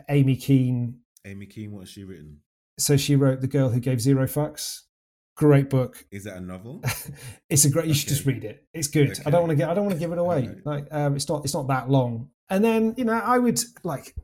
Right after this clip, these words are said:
Speaker 1: anything by Dave Trott, so, like, Creative Mischief, One plus one equals three,
Speaker 2: Brilliant.
Speaker 1: Predatory Thinking, Creative Blindness, Power of Ignorance, Bob Hoffman,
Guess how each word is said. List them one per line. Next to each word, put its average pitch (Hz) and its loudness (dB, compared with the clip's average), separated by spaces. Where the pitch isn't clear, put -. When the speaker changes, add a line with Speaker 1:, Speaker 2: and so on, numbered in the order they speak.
Speaker 1:
anything 190 4
by 139 6
Dave 165 0
Trott, 151 0
so, 131 0
like, 117 -6
Creative 143 -2
Mischief, 131 0
One 127 0
plus 123 -4
one 123 -2
equals 123 -8
three, 127 -4
Speaker 2:
Brilliant. - -14
Speaker 1:
Predatory 131 -2
Thinking, 127 -2
Creative 139 2
Blindness, 135 4
Power 147 4
of 139 6
Ignorance, 143 4
Bob 151 2
Hoffman, 147 4